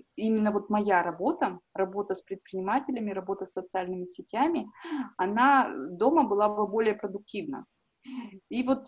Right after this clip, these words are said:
видите, как случилось, говорят, бойтесь своих желаний. М, я оказалась дома.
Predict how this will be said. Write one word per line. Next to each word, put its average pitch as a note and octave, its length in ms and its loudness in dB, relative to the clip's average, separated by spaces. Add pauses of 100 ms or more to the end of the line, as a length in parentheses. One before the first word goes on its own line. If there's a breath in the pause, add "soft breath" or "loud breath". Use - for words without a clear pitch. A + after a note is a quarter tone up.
(140)
видите, B3 400 0
как G#3 200 0
случилось, C4+ 540 0
говорят, G3+ 420 2 (160)
бойтесь G#3 540 -2 (260)
своих F#3+ 380 -2
желаний. B3+ 540 4 (340)
М, F#3 400 -6
я G3+ 180 4
оказалась G3 460 2
дома. E3+ 460 0